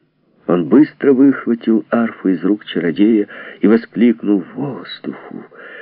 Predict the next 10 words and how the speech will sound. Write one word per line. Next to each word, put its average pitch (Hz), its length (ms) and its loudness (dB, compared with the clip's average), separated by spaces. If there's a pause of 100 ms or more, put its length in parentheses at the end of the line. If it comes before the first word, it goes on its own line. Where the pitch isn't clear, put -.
(140)
Впустите - 680 -2
чистого - 540 -6
воздуху! - 840 -10 (320)
Впустите - 1000 0
Заратустру! 123 1040 2 (540)
Ты 107 120 2
делаешь 95 840 -4
воздух 69 680 -8
этой 67 220 -10
пещеры - 720 -8